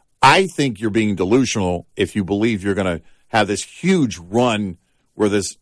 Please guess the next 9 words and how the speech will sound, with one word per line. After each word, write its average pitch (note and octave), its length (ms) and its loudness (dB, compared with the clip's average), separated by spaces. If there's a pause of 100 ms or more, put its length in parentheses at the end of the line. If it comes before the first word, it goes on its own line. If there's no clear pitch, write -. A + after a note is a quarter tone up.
(140)
massive B2+ 580 0
audience A2 460 2
is F#2 120 -14
there. A#2 200 4 (240)
Now, G2+ 120 2
Yellowstone, C3 760 2 (600)
you B2+ 100 2
know, F2+ 160 -2
they've, G2 260 0